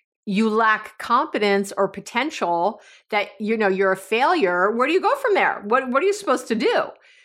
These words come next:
So that's where fixed mindset sits. Growth mindset, on the other hand, someone with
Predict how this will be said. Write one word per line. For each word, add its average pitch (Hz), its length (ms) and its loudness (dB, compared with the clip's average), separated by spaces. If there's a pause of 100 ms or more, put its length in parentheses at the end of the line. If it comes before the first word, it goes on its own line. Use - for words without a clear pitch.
So 240 440 0
that's 285 480 -2
where 240 100 0
fixed 226 300 -6
mindset 170 440 -4
sits. - 440 -16 (680)
Growth 349 360 2
mindset, 175 480 2
on 170 100 0
the 165 80 -4
other 156 140 -4
hand, 156 440 -10
someone 233 360 2
with 202 200 2